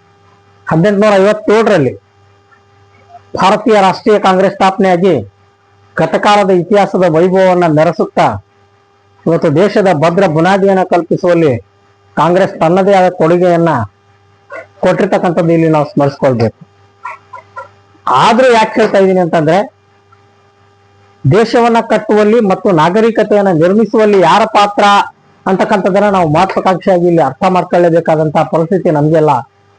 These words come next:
ಬಂದೊದಗಿದೆ. ಅವತ್ತಿನ ಕಾಂಗ್ರೆಸ್ ಇವತ್ತಿಲ್ಲ, ಅವತ್ತಿನ ಔದಾರ್ಯತೆ ಇವತ್ತಿಲ್ಲ,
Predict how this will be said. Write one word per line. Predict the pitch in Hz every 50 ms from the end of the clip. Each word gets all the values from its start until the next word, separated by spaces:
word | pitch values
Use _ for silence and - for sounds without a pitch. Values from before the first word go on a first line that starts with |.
| - 147
ಬಂದೊದಗಿದೆ. | 160 170 170 175 151 147 139 139 113 - - - _ _ _ _ _ _ _ _ _ _ _ _ _ _ _ _ _ _ _ _ 403 _ 403 403 403 _ _ 403 403 _ 403 403 403 _ _ 403 403 _ _ _ _ _ _ _ _ _ _ _ _ _ _ _ - - _ 180
ಅವತ್ತಿನ | 170 185 226 254 254 - - - 269 262 269 269 262 262 - - 165
ಕಾಂಗ್ರೆಸ್ | - - 220 220 233 233 247 254 254 254 -
ಇವತ್ತಿಲ್ಲ, | - 180 190 208 - - 208 175 156 - - - - - - - _ _ _ _ _ _ _ _ _ _ _ _ _ _ _ _ _ _ -
ಅವತ್ತಿನ | 151 175 220 240 226 - 277 254 262 247 190
ಔದಾರ್ಯತೆ | 202 214 226 202 233 254 247 240 240 247 247 240
ಇವತ್ತಿಲ್ಲ, | 214 214 202 208 - 185 160 143